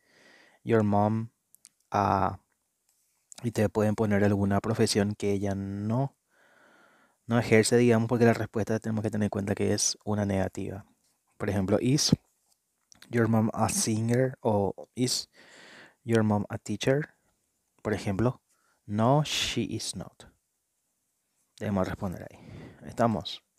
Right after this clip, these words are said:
Más abajo tenemos otro ejercicio sobre una persona que tenemos aquí en foto. Aquí tenemos sus datos. Christina Aguilera, singer, age eighteen,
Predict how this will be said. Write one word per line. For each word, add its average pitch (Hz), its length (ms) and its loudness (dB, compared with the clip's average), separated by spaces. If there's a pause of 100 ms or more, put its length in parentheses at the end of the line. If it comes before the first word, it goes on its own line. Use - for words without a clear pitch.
(1500)
Más 151 240 8
abajo 131 300 4
tenemos 117 520 2
otro 110 240 -4
ejercicio 113 520 -2
sobre 113 400 4
una 117 280 -2
persona 110 460 0
que 104 100 -2
tenemos 104 220 -2
aquí 107 180 -6
en 104 80 -4
foto. 117 400 -4 (200)
Aquí 104 140 -8
tenemos 104 340 -2
sus 95 220 -4
datos. 101 560 -4 (1160)
Christina 104 400 -4
Aguilera, 131 680 2
singer, 127 760 2 (100)
age 104 280 -2
eighteen, 127 600 -2